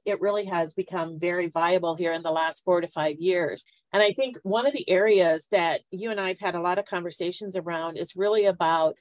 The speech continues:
the application around data and analytics around the customer for the future.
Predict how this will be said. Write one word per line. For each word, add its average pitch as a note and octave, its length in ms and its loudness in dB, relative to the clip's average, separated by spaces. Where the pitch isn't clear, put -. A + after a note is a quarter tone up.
the F#3+ 200 2
application G3+ 760 0
around E3+ 580 -6
data F3+ 220 -4
and F3 80 -8
analytics E3+ 640 -2
around E3 500 -4
the F3 80 0
customer F3+ 440 -6
for D#3 140 -6
the D3 80 -10
future. F3 500 -2